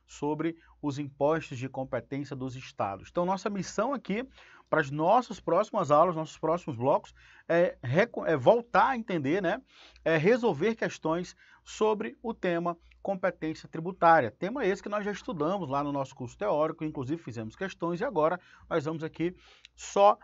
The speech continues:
trabalhar em questões do nosso Carga Máxima, tá bom? Pra quê? Pra que você possa sedimentar ainda mais o conhecimento e chegar muito bem na prova. Aliás,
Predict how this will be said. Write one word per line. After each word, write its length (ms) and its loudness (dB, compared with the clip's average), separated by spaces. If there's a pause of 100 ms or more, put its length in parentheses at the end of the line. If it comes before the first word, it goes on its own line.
(120)
trabalhar 380 6
em 60 -6
questões 480 -6
do 100 -4
nosso 380 -4
Carga 420 -2
Máxima, 540 -10
tá 120 -4
bom? 260 6 (360)
Pra 160 6
quê? 280 2 (760)
Pra 140 4
que 100 -10
você 200 -6
possa 300 0
sedimentar 520 -6
ainda 140 -6
mais 220 -8
o 60 -10
conhecimento 640 -8 (300)
e 60 -12
chegar 360 0
muito 500 -6
bem 180 -4
na 120 -4
prova. 460 -2
Aliás, 560 -2